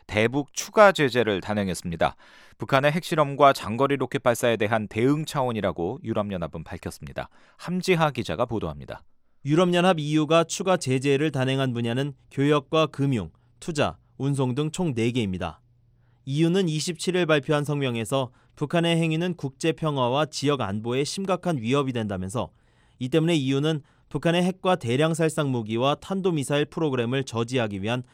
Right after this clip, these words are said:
Speaker 2: 제재 조치를 확대하기로 결정했다고 밝혔습니다. 교역 분야의 경우 무기 개발에 전용될 수 있는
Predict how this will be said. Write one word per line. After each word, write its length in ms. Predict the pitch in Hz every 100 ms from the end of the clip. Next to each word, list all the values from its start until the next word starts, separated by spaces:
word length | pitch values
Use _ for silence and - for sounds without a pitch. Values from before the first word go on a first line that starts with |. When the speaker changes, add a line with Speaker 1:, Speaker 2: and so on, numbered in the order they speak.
| _ _
Speaker 2:
제재 340 | - 131 143 151
조치를 420 | 135 - 120 143
확대하기로 680 | 147 180 - 190 165 139 143
결정했다고 720 | 127 113 120 104 - 92 113
밝혔습니다. 640 | 120 113 110 101 95 87 - _ _ _ _ _ _ _
교역 280 | 147 175 180
분야의 360 | 170 170 160
경우 280 | 156 151 175
무기 340 | 139 139 151 160
개발에 400 | 160 151 151 156
전용될 460 | 139 139 139 127
수 120 | -
있는 280 | 110 120 143